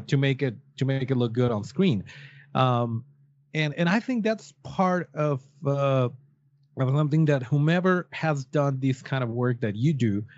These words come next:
and that you've done over, over your career, um, I think that's,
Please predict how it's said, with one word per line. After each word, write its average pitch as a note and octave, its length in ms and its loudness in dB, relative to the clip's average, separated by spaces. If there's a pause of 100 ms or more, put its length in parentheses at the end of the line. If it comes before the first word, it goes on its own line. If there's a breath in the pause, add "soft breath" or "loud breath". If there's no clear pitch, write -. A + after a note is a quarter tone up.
and G#2 120 0
that A2 120 2
you've C3+ 260 2
done A2+ 220 0
over, G#2 400 0
over G2+ 560 0
your G#2+ 220 0
career, A#2 540 0 (560 loud breath)
um, A2 500 0 (220)
I D3+ 80 2
think E3 180 2
that's, D3+ 320 -2